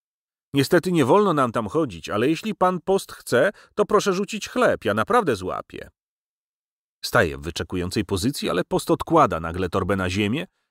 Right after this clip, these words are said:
zrywa się i melduje przechodzącemu dowódcy warty, że wszystko bez szczególnych wydarzeń.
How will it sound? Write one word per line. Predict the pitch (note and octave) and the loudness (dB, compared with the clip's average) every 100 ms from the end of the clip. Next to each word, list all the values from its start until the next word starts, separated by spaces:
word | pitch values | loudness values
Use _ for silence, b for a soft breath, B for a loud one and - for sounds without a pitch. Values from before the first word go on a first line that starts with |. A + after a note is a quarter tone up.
| - | -10
zrywa | F2 B2+ D3 B2+ C3 | 0 4 4 4 -2
się | - G#2 _ _ - | -4 -10 _ _ -2
i | C#3 | 2
melduje | C#3+ C3 B2+ G3+ F#3 | 4 4 2 -4 -4
przechodzącemu | - D3 C3+ C3 F#3+ F#3 | -2 -2 -2 -2 -2 0
dowódcy | C#3+ E3 - - | 0 -2 -6 -4
warty, | A#2+ F3 - | 0 0 0
że | C#3 C#3+ - _ - | -2 -2 -4 _ -8
wszystko | - A#3+ - - A3+ | -4 -4 -4 0 2
bez | D#3+ D#3+ - | 2 0 -4
szczególnych | - E3+ C3 C3 C#3+ | -4 -2 0 0 0
wydarzeń. | C#3 B2 D#2 - - | -2 -2 -4 -6 -20